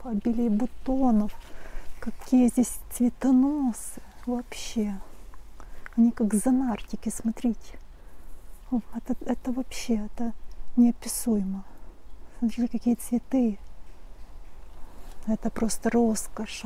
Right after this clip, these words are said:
роскошь. Сегодня девятнадцатое июня, друзья. Пеларгонии так красивы.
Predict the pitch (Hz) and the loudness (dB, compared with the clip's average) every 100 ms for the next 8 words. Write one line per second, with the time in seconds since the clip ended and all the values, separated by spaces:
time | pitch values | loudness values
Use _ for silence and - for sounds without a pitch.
0 | 220 226 220 - - 202 - - - - | 0 0 0 -4 -6 -6 -6 -6 -8 -10
1 | - - - - - - - - - - | -10 -12 -12 -16 -14 -12 -12 -12 -16 -14
2 | - - 254 254 254 247 247 269 285 - | -10 -4 2 6 6 6 6 4 4 2
3 | - 220 - 214 202 214 208 196 202 202 | 2 2 4 4 6 4 4 2 0 0
4 | 202 214 208 214 214 - - - - - | 2 4 4 2 0 -6 -8 -8 -8 -10
5 | - - - - - - - - - 220 | -12 -10 -12 -12 -14 -14 -16 -14 -2 2
6 | 202 214 262 269 233 214 - 226 - - | 4 4 6 8 8 4 2 0 2 2
7 | 226 - - 208 196 196 | 4 4 4 4 6 4